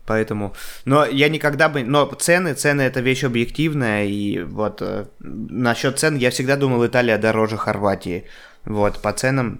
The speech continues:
а, м, оказывается, нет. То есть, как минимум, ам, как минимум, один человек, который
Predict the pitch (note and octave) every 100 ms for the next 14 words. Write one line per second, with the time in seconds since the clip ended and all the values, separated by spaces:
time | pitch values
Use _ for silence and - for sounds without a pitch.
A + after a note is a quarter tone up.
0 | - G#2+ G#2 G2 - _ - G#2 G#2 G#2+
1 | A2+ A2 G#2+ G#2 - G2+ A2+ - G2+ G2
2 | - G#2 A#2+ B2 A2+ G#2+ G2 - - -
3 | _ - G2+ G2+ G2 F#2 - - - -
4 | G2+ G2+ A2+ A#2 A2 G#2 G2 - - -
5 | - B2 B2 C#3 C3 A#2 G#2+ A#2 B2 -
6 | _ - - A2+ A2 G2+